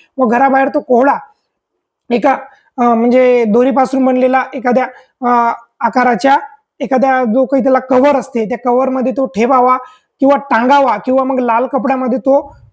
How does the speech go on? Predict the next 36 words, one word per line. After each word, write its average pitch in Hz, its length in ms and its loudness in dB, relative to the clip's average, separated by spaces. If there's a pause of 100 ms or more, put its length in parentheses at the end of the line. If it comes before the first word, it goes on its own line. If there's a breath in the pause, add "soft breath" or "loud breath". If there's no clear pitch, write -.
टाकावा. 254 540 0
त्यामध्ये 254 440 0
एक, 269 160 -4
अं, 240 480 0
एक 240 200 -2
प्रकारची, 247 420 0 (400 soft breath)
अं, 233 200 2
बिबा, 247 360 4
कवडी, 254 460 0
वाघनखी 240 480 -2
व 269 120 2
पांढरी, 262 580 -4 (240)
अं, 233 80 -4 (100)
पिवळी 269 280 4
मोहरीची 269 540 0 (320)
व 269 140 0
रक्षा 262 360 0 (360 loud breath)
अशी 269 140 -4
पुडी, 285 320 2
संरक्षण 277 460 0
पुडी 262 160 0
केंद्रात 254 360 0
मठात 247 220 0
मिळते, 247 320 0
ती 269 180 -2
सुद्धा 277 220 0
त्यामध्ये 240 380 0
तुम्ही 262 220 -2
टाकू 233 220 -2
शकता. 247 360 -4 (520 loud breath)
त्यामुळे 285 420 2
तो - 360 -12
कोहळा 269 320 0
आपण 285 240 -2
जेव्हा 277 180 0
टांगला, 262 560 -2